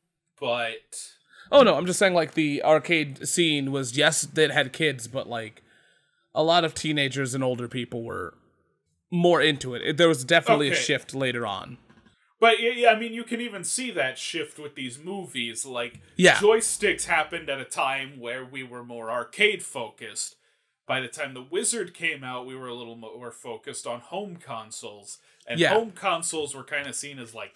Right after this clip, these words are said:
Speaker 1: toys for kids.
Speaker 2: Yeah. Um, and that's actually funny because, um, that era, that's why gaming was saved, is because they thought it was toys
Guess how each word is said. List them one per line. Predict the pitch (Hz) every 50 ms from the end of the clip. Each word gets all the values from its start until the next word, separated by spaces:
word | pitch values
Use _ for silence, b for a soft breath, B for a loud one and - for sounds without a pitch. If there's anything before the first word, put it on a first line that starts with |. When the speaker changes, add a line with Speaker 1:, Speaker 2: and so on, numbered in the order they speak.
| _ -
Speaker 1:
toys | - - 127 117 117 127 131 123 123 123 123 120 -
for | - - - - - _
kids. | _ - 107 110 117 123 123 120 120 120 - - - - _ _ _ _ _ - _ _ _ _ _ _ -
Speaker 2:
Yeah. | 156 165 151 120 101 - _ _ _ _ _ _ _ _ _ _ _ _ _ b b b b b b b b b b -
Um, | 170 160 156 156 147
and | - 160 160
that's | 170 175 170 -
actually | 226 214 - 220 160
funny | - - 185 214 226 208 156 131 - - - _ _ _ - - -
because, | 151 139 156 143 - - 165 156 151 147 147 135 127 123 127 131 - -
um, | 135 135 131 127 127 123 117 - - - b b b b b _ _ _ _ -
that | - 131 120 151 156 170 175 - -
era, | - 156 160 160 151 143 127 98 80 82 - _ _ _ _ _ _ _ _ _ _ _ _ _ _ _ -
that's | 151 - 170 160 - -
why | 143 147 160 196 196
gaming | 156 131 139 135 127 127 120 113 107 -
was | - 139 127 -
saved, | - 147 120 110 104 101 107 - - - -
is | 131 139 131 113 117
because | 120 127 120 - 143 135 127 123 120 117
they | 127 120
thought | 117 139 127 120 123
it | 104
was | 113 120 -
toys | - - 139 117 95 85 76 - -